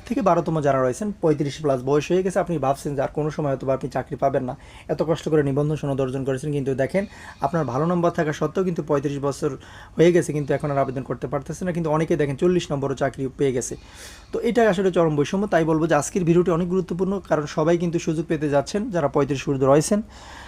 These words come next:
আহ, বিশেষ গণবিজ্ঞপ্তিতে কিন্তু তাদের সবাইকে সুযোগ দেওয়া হবে। তাই বলবো যে আজকের ভিডিওটি অনেক গুরুত্বপূর্ণ, না টেনে সম্পূর্ণ দেখবেন। এবং এই চ্যানেলে যদি আপনি নতুন দর্শক হন, চ্যানেলটি এখনই সাবস্ক্রাইব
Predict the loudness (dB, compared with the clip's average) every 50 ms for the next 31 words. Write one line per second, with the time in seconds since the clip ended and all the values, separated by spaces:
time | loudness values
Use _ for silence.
0 | -20 -10 -2 0 2 2 2 2 2 2 2 2 2 2 2 0 0 0 -2 -2
1 | -2 -2 -2 -2 -4 -4 0 0 2 2 2 0 -4 -2 0 2 4 4 4 4
2 | 0 0 0 -2 0 0 0 0 0 0 2 2 2 4 4 2 2 2 2 0
3 | 0 0 -2 0 0 0 0 0 0 0 0 0 0 0 -2 -2 -2 0 0 0
4 | 2 2 2 0 0 -2 -2 -4 -2 0 0 0 0 0 0 0 2 0 2 2
5 | 2 2 2 0 -2 -2 0 0 2 2 2 2 2 4 4 4 2 2 0 0
6 | -2 -2 -2 -4 -4 -4 -4 -2 -2 -4 -2 -2 -2 -2 0 0 0 0 0 0
7 | 0 0 -2 -2 -4 -4 -2 -4 -4 -2